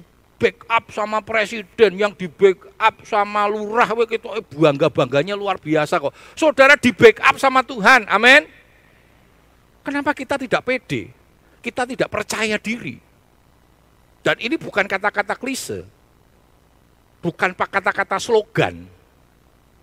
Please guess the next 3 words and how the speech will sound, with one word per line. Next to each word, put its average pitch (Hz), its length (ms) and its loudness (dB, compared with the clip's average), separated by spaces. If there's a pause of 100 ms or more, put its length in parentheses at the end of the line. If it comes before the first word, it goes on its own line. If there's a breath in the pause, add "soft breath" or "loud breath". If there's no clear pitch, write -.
(1500)
Bukan 190 400 -4
kata-kata 190 560 -2
promosi. 196 720 -6